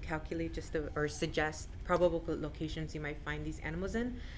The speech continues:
Um, I feel like, um, when you lose an animal, it's a lot of distress, and you want s-,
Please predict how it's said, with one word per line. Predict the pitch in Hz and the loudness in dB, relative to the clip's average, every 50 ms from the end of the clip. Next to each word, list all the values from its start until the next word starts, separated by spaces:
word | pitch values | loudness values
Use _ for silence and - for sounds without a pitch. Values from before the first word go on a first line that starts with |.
| - - - - - - - | -8 -8 -8 -8 -6 -2 0
Um, | 165 165 160 156 156 143 | 0 0 0 0 0 -2
I | 139 160 | -2 2
feel | - 175 170 | 4 6 6
like, | 170 165 156 - - - | 6 6 2 0 -2 0
um, | - 156 151 151 147 139 143 - - - - - - - | 0 0 2 0 -2 -4 -4 -6 -6 -6 -8 -8 -6 -2
when | 151 160 165 | 0 2 4
you | 165 170 | 4 4
lose | 160 165 156 | 2 2 -2
an | 160 - - | -2 0 0
animal, | 151 151 151 151 151 | 0 0 0 0 0
it's | 147 - | -2 -2
a | 151 | -2
lot | 151 147 - - | 0 0 0 0
of | 143 - | 0 0
distress, | 151 147 - - 156 151 147 147 - - | -2 -2 -2 -2 0 0 0 -2 -4 -4
and | 151 151 151 | -4 -4 -4
you | 151 | -2
want | 151 156 156 151 143 - | -2 -2 -2 -4 -4 -4
s-, | - - - - | -4 -4 -4 -4